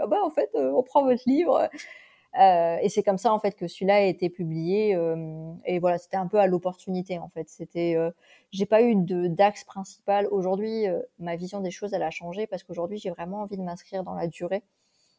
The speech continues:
Heu, notamment chez, heu, par exemple, chez Inceptio, parce que je, je suis quand même beaucoup plus friande de fantasy, heu, heu, d'urban fantasy, et cetera. Heu, je préfère beaucoup plus l'imaginaire quand même à la,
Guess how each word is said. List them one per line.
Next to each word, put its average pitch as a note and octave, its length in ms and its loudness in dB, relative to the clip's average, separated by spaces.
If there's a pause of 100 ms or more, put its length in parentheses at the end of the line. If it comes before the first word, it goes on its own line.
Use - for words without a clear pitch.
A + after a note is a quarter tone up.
(160)
Heu, F3+ 480 2
notamment F#3 540 -2
chez, F3 360 -8
heu, F3 380 -4
par E3 100 -4
exemple, F#3+ 240 -6
chez F3+ 120 -8
Inceptio, F3+ 420 -4
parce E3+ 200 -8
que E3+ 180 -12
je, E3+ 160 -14 (500)
je - 80 -20
suis - 60 -20
quand A3 100 2
même G#3 240 2
beaucoup A#3+ 300 4
plus G3+ 180 -6
friande G3 580 -6
de D#3+ 520 -6
fantasy, E3+ 1000 -6
heu, E3 280 -2 (360)
heu, - 280 0
d'urban F3+ 360 -4
fantasy, F3 420 -8
et F#3 100 -4
cetera. E3 840 -2
Heu, F3 40 -12
je - 80 -18
préfère F3+ 300 -4
beaucoup G3 220 -8
plus - 260 -10
l'imaginaire F3 600 -4
quand F3 80 -6
même E3+ 140 -6
à F3+ 100 -4
la, - 180 -6